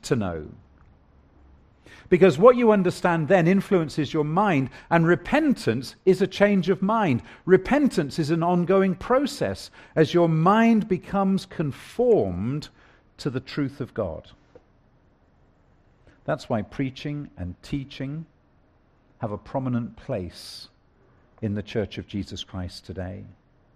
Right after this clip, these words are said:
And we'll never understand life, we'll never understand the world,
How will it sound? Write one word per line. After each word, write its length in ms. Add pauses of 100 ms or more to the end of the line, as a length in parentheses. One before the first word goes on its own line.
(600)
And 120
we'll 160
never 300
understand 540
life, 240
we'll 120
never 360
understand 540
the 60
world, 300